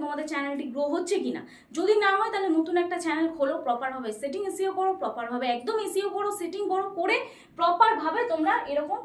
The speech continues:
কমেডি চ্যানেল বা তোমরা এরকম, আহ, ডান্স যদি প্রফেশনাল পারো তবেই ডান্সের খোলো, না হলে কিন্তু খুলো না। না হলে তোমরা কিচেন মানে মিনি কুকিং ভিডিও করতে পারো, না হলে তোমরা ট্রাভেল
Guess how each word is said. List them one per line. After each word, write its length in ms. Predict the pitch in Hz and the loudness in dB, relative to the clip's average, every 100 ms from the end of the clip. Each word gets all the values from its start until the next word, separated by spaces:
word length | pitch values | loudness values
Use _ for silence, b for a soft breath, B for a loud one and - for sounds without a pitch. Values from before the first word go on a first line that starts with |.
| - | -4
কমেডি 300 | 247 277 285 311 | -4 -2 -6 -6
চ্যানেল 280 | 311 294 302 - 254 | -4 -2 -4 -4 2
বা 100 | 285 285 294 | 4 2 0
তোমরা 240 | 269 254 247 254 247 | -4 -2 0 0 0
এরকম, 220 | 247 262 262 | -2 -4 -8
আহ, 440 | 254 - 254 247 240 | -10 -14 -10 -6 2
ডান্স 200 | 285 330 311 | 2 2 0
যদি 140 | 311 320 302 | -4 -2 0
প্রফেশনাল 460 | - 285 311 320 311 | 0 -2 -4 -4 -2
পারো 120 | 311 311 | -2 -2
তবেই 200 | 240 269 | -4 -2
ডান্সের 300 | 254 247 285 277 | -2 -4 -6 -8
খোলো, 140 | 277 320 | -4 -2
না 40 | 247 | -2
হলে 120 | 233 233 | -4 -6
কিন্তু 140 | 285 311 | -8 -8
খুলো 160 | 302 - | -4 -4
না। 60 | - - B B B | -6 -14 B B B
না 60 | 269 277 | -4 -2
হলে 120 | 285 294 | -4 -2
তোমরা 180 | 285 285 | -2 -2
কিচেন 300 | 339 349 370 330 - 254 | -2 0 2 0 -2 -6
মানে 120 | 240 254 | -6 4
মিনি 200 | 294 330 - | 6 8 6
কুকিং 240 | 320 330 320 | 0 2 2
ভিডিও 200 | - 285 285 | 2 0 -2
করতে 180 | 285 285 277 | -4 -2 0
পারো, 180 | 277 277 B B - | 2 0 B B -4
না 60 | 247 269 | -2 2
হলে 120 | 285 277 | 0 0
তোমরা 180 | 262 240 | -4 -4
ট্রাভেল 280 | 311 330 381 | 0 0 0